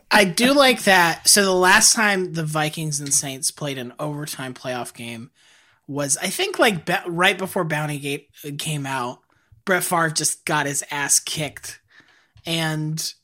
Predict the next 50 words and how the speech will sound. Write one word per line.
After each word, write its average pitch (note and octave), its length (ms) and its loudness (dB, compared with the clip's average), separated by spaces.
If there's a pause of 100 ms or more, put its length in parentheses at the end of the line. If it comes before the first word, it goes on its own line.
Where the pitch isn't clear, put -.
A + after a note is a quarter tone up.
(100)
the E3 280 -4
Saints G#3 560 4
won D#3+ 500 0
because D3+ 440 -4
they E3 160 0
got D#3 180 -2
to D#3 60 -10
kick, D#3+ 260 -10
they, G3+ 260 4
they F#3 220 2
got G3 160 0
the F3+ 40 -8
ball D#3+ 200 -2
in D3 60 -4
overtime, C#3+ 460 -8
kicked D#3+ 260 -12
a D#3 40 -12
field C#3+ 300 -6
goal, B2+ 180 -10
and B2 100 -12
I C3+ 60 -10
don't D3 180 -10
think C#3 180 -12
the C#3 60 -14
Vikings B2+ 400 -10
ever A#2+ 140 -12
got A2+ 220 -14
the - 80 -20
ball. G#2+ 300 -14 (380)
And F3 340 -2
they F#3+ 260 2
subsequently F3 560 0
changed G3+ 760 0 (140)
the E3 140 -2
N E3+ 80 -2
F D#3+ 140 -6
L D#3 140 -2
rule D#3+ 220 -2
for D#3 160 -8
overtime D3+ 460 -6
to C#3 80 -6
say, C#3 200 -2
"Listen, D3 300 -2
both D#3 220 -6
teams C#3+ 260 -6
get C#3+ 140 -6
a, C#3+ 180 -10
get D3+ 200 -6
a C#3+ 40 -8
possession C3 460 -10